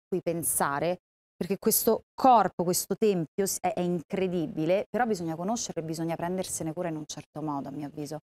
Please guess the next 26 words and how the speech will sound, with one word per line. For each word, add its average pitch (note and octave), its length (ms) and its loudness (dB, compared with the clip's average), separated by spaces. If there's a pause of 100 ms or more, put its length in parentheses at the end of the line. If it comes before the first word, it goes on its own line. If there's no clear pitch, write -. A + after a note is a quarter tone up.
(340)
E G#3+ 60 -2
quindi D4 300 2 (200)
ho G#3 40 2
deciso G3+ 340 0
di F#3+ 100 2
unire A3 300 2
tutto - 300 -2
quello A3 240 4
che F#3 120 0
mi F#3 160 0
ha G3+ 40 0
aiutato C4+ 440 0
in F#3 80 2
una, F3 420 0
in F3+ 120 -4
un'academy F#3 840 0
casa, F3 680 2
in E3+ 120 0
realtà D#3 460 0
è D3+ 60 -2
più - 220 -6
casa E3+ 360 0
che - 80 -4
academy, E3+ 560 -2
che E3+ 80 -2
è, D3+ 80 -2